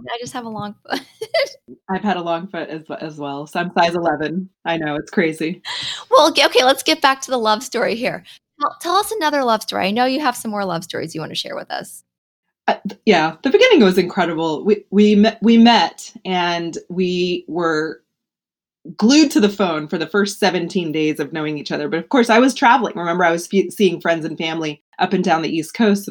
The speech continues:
Speaker 2: But as I was traveling, I was still keeping in touch with him from the day that we met. So he invited me to go to New York City with him, um, maybe, like, fifteen or sixteen days after I met him, uh,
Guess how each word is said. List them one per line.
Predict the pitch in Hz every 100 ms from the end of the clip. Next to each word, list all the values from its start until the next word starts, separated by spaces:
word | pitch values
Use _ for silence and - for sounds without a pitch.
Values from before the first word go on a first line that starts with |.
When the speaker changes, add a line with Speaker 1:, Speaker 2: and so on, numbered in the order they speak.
| 156
Speaker 2:
But | 156 -
as | 165 170
I | 170
was | 156 151
traveling, | 220 202 165
I | 147
was | 151
still | 175 151
keeping | 170 156 139
in |
touch | 165 156 -
with | 139
him | 139
from | 147 143
the |
day | 143 147
that | 143
we | 196
met. | 247 330 - - _ _
So | - 233 214
he | 208 269 311
invited | 247 202 202
me | 208
to | 196
go | 185 170 175
to | 208
New | 185
York | 175 -
City | 254 285
with | 202 185
him, | 190 160 156 156 _
um, | 165 156 156
maybe, | 180 180
like, | 160 156 _ _ _ -
fifteen | 277 294 277
or | 185
sixteen | 190 190 - 175
days | 165 160
after | 160 156 170
I | 147
met | 156 147
him, | 160 147 147 -
uh, | 151